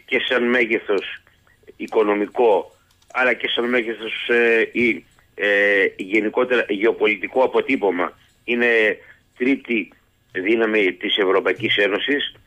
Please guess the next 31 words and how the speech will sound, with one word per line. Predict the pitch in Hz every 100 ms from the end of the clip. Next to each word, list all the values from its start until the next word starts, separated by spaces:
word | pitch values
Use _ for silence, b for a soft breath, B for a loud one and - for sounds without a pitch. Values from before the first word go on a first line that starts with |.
| _ _ _ _ _ -
ήτανε | 123 135 135 143
προαναγγελθέν | 131 123 117 113 113 104 147 139
ότι | 117 117
αυτό | 101 - 143
το | 139
μοντέλο | 120 110 139 151
θα | 117
φτάσει | - 139 131
και | 123
στη | 101
χώρα | 117 90
μας. | 73 - - _ B B B B
Διότι | 113 107
τα | 107
ίδια | 123 135
συμφέροντα | 175 - 127 131 131
ήταν | 127 113
και | 104
στην | 113
Ισπανία | 101 - 107 117 101
που | 90
δρούσαν, | 98 120 151 156 - _ B B B
και | -
αυτή | 107 131
τη | 117
στιγμή | 120 127
έχουν | 120
μαζέψει | 117 107 123 - 104
δύο | 120
εκατομμύρια | 120 107 110 120 110
κίνητα, | 113 117 98 92 78